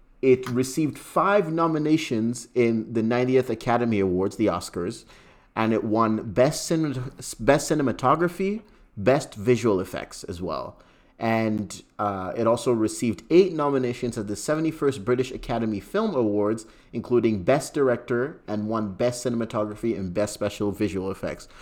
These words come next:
So Best Cinematography, Best Special Visual Effects, they won across the board in almost every single film, like, filming award institution that year. Um, and if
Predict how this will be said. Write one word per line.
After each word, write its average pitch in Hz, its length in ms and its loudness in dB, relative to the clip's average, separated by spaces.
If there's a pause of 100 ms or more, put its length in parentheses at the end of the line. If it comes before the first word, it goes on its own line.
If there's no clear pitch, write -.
(100)
So 139 200 6
Best 147 340 6
Cinematography, 160 720 4
Best 135 480 4
Special 131 360 4
Visual 107 320 4
Effects, 98 560 0 (360)
they 127 160 10
won 123 400 6
across 117 380 4
the 113 100 2
board 104 300 8
in 101 120 4
almost 104 420 2 (120)
every 107 280 4
single 101 340 2
film, 101 320 4 (220)
like, 92 280 -4
filming 101 640 2 (120)
award 98 400 6
institution 95 680 -2
that - 240 -4
year. 101 440 -4 (480)
Um, 92 460 0 (260)
and 107 320 4
if 113 240 4